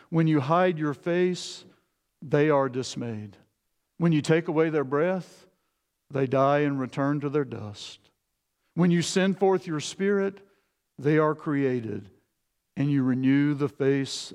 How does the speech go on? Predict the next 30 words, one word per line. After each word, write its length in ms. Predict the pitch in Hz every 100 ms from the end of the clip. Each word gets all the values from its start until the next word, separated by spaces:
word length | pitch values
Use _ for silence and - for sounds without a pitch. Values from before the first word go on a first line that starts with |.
| -
of 100 | 117
the 80 |
ground." 440 | 117 113 107 104 98 _ _ _ _ _ _ _ _ _ -
God 300 | 127 139 123
gives 280 | 117 143 147
breath, 600 | 147 151 165 165 - - _ _ _ _ _ _ _ _ _ -
God 320 | 139 131 131
takes 580 | - 131 131 - - - 233 _ _ _
breath 240 | 113 123 123
away. 320 | 135 113 104 113 - _ _ _ _ _ _ _ _ _ _ _ -
And 160 | 147
that 220 | 139 165 196
is 120 | 147
why 240 | 156 165
the 120 | 156
psalmist 560 | 143 165 156 160 151 -
concludes 540 | 147 127 165 160 147
verse 280 | 123 147 143
thirty-three, 800 | - 156 143 131 165 151 143 127 - _ _ _ _ _ _ _ -
"I 220 | 156 190
will 180 | 180 175
sing 400 | - 190 175 180
to 100 | 156
the 80 | 156
Lord 540 | 151 156 160 160 160
as 320 | - 147 131
long 500 | 139 147 170 185 185
as 180 | 180 156
I 200 | 156 156
live. 560 | 143 123 113 123 _